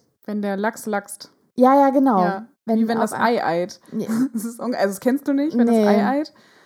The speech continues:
Speaker 1: Ähm,
Speaker 2: Aber weil
Speaker 1: aber bei
Speaker 2: wenn
Speaker 1: dir eilt das Ei ja immer.
Speaker 2: Wenn, äh, genau.
Speaker 1: <laughs>
Speaker 2: Wenn der,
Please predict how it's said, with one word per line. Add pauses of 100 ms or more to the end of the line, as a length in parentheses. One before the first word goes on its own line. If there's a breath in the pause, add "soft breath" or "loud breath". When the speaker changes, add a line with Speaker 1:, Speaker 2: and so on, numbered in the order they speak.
(460 soft breath)
Speaker 1:
Ähm,
Speaker 2:
Aber
weil
Speaker 1:
aber
bei
Speaker 2:
wenn
Speaker 1:
dir
eilt
das
Ei
ja
immer. (180)
Speaker 2:
Wenn,
äh,
genau.
Speaker 1:
<laughs>
Speaker 2:
Wenn
der,